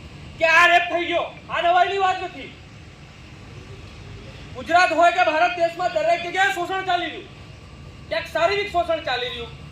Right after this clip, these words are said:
ક્યાંક આર્થિક શોષણ ચાલી રહ્યું, ક્યાંક માનસિક શોષણ ચાલી રહ્યું.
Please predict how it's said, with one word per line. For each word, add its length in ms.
ક્યાંક 240
આર્થિક 400
શોષણ 360
ચાલી 240
રહ્યું, 220
ક્યાંક 280
માનસિક 540
શોષણ 340
ચાલી 260
રહ્યું. 180